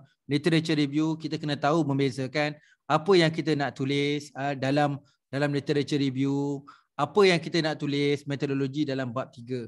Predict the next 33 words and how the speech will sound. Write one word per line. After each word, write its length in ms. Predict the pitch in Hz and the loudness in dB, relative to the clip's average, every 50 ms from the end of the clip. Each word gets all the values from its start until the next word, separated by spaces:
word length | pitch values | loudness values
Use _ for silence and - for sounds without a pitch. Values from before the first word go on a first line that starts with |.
| - _ _ _ _ _ _ _ _ - | -14 _ _ _ _ _ _ _ _ -10
Ha, 80 | 120 120 | -6 -4
jadi 160 | 127 143 160 | 0 0 2
bab 240 | 147 165 165 156 160 | 4 4 2 4 2
tiga 240 | 160 160 151 175 | 0 0 2 2
tu 100 | 180 160 | 2 4
lebih 220 | 185 170 160 160 156 | 2 2 2 2 2
pada 160 | 151 147 143 | 0 -2 -2
prosedur 480 | - 151 147 135 - 151 143 151 151 139 | -2 -2 -2 -2 -4 -6 -4 -4 -2 -2
dan 160 | 143 135 - | -2 -4 -4
protokol. 580 | - 135 127 - 135 127 131 139 139 131 127 127 - | -6 -8 -8 -8 -10 -10 -6 -4 -2 -2 -2 -4 -6
Asal 460 | - 143 156 160 - - 240 233 220 | -6 -6 -6 -2 2 6 6 6 6
review 420 | 185 190 190 180 175 196 196 185 160 135 | 6 4 2 2 2 2 4 4 4 4
je, 160 | 135 127 127 127 - _ _ _ _ _ | 2 -2 -4 -6 -10 _ _ _ _ _
review 380 | 139 175 190 180 214 254 254 240 | 2 2 2 4 2 2 2 4
je 140 | 185 190 185 | 4 4 2
kajian 380 | 185 180 165 165 170 170 165 165 | 4 2 2 2 4 2 0 0
lepas, 340 | 165 202 190 190 196 196 | 2 4 4 4 4 4
dari 160 | 196 165 151 156 | 2 -2 -4 -4
segi 220 | 151 170 165 156 | -4 -4 -4 -2
konteks 320 | 160 156 151 151 - 170 143 | 0 -2 -2 0 -2 -2 -2
dia 80 | 143 | -2
pakai 240 | 139 139 - 165 151 | -4 -6 -4 -2 -2
method 320 | 147 147 143 139 151 160 175 | -2 -2 -4 -4 -2 0 0
apa, 300 | 175 175 - 180 170 165 | 0 0 -2 -2 -2 -2
method 240 | 160 147 147 160 135 | -2 -4 -4 -4 -4
apa 180 | 143 135 - 151 143 | -4 -4 -4 -4 -4
dia 80 | 143 | -2
guna, 240 | 139 160 165 180 185 180 185 - - - _ _ 143 | 0 0 2 2 0 -2 -4 -8 -18 -20 _ _ -6
itu 180 | 147 143 180 | 0 0 0
semua 320 | 160 - 165 156 160 160 151 | 0 0 0 2 2 2 2
dalam 540 | 139 143 139 151 175 208 233 226 196 - - | 2 2 4 4 4 4 4 2 0 -6 -8
literature 680 | - 135 143 135 - 156 135 131 127 127 - 135 127 123 | -6 -6 -6 -2 -2 0 0 0 0 -2 0 0 0 0
review. 400 | 120 120 117 123 127 123 107 | 0 -2 -2 -2 -4 -4 -4